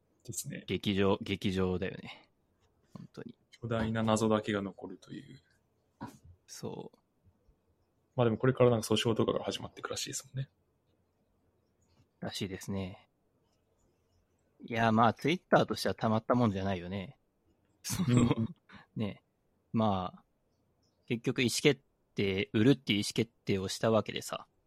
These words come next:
Speaker 1: うん。
Speaker 2: それで、で、しかもまあ、Twitterとしては、あの、これは偶然だと思うけど、イーロン・マスクが買うって言ったタイミングは株価が落ちていたタイミングだから、今の株価とイーロンの買い値だと、イーロンの買い値の方が圧倒的に高いんだよね。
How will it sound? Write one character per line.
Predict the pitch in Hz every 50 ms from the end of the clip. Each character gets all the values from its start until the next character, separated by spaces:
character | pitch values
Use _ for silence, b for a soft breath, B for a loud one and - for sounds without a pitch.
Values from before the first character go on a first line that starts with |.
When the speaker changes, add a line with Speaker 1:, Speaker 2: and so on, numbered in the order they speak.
| _ _ _ _ -
Speaker 1:
う | - 110
ん。 | 110 104 95 92 90 - - _ _ _ _ -
Speaker 2:
そ | - - 117 107
れ | 107 104
で、 | 104 104 104 104 113 - _ _
で、 | - 131 127 127 - -
し | - -
か | - 135 113
も | 98 95 95
ま | 101 113 110 101 95 92 -
あ、 | _
Twitter | - - 185 190 - _ _ _ _ _ - 151 139 135 135
と | - 139 127
し | -
て | - 151 147
は、 | 151 165 151 113 98 90 92 120 - -
あ | - 110 101 98
の、 | 95 92 92 92 92 90 90 90 90 90 101 104 _ _ _ _ _ _ _ _ _ _ _ _ _ _ _ _ _ _ _ _ _ _ _ _ _ -
こ | 127
れ | 131
は | 123
偶 | 120 123 135 135
然 | 135 143 131
だ | 139 135
と | - 107
思 | 98 101
う | 101
け | - - -
ど、 | -
イ | 123 127
ー | 135
ロ | 139
ン・ | 139
マ | 143 135
ス | -
ク | -
が | 101
買 | - - 110
う | 107 123
っ | 131
て | - - 117
言 | 98
っ | -
た | - - 95
タ | - 104
イ | 101
ミ | 101 98 98
ン | 98
グ | 98
は | 98 98 95
株 | - - 110 123 131
価 | - 123 98
が | 95 90 90 90 - -
落 | - 123 -
ち | -
て | - -
い | 98
た | - 95 92
タ | - 101
イ | 95
ミ | 95 95
ン | 92
グ | 92
だ | 92 92 -
か | - 95
ら、 | 92 - - - - _ -
今 | - 139 160 156
の | 120 101 -
株 | - 104 98 101
価 | - 104 98
と | - - - 98
イ | - 110 110
ー |
ロ | 110 104
ン | 95 92 90
の | 87 87 85 95 -
買 | - - 113
い | 107
値 | 107 98
だ | 92 90
と、 | 90 - 107
イ | 120 139
ー | 135
ロ | 117
ン | 98
の | 95 -
買 | - 117
い | 110
値 | 107
の | 98 92
方 | 90
が | 87 90
圧 | 90 - -
倒 | 117
的 | 127 127 131
に | 131
高 | 127 135 123 127 110
い |
ん | 95
だ | 87 -
よ | -
ね。 | 117 117 -